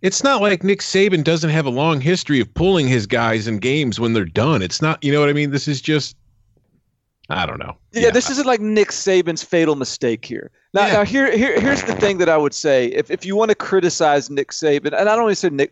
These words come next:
Speaker 2: criticize. It, it, it doesn't merit criticism, but I think it's a, it's a,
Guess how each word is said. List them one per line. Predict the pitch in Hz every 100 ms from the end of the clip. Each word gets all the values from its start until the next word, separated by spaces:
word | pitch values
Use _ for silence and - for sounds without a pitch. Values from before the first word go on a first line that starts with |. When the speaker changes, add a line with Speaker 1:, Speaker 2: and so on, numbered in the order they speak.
| -
Speaker 2:
criticize. | - 160 135 117 113 -
It, | -
it, | - - _ _ _
it | -
doesn't | 233 214 202
merit | 196 185
criticism, | - 180 160 147 127 113
but | 156
I |
think | 151 185
it's | 165 -
a, | 151 131 _ _ _ _ _ _ -
it's | 196 185
a, | 185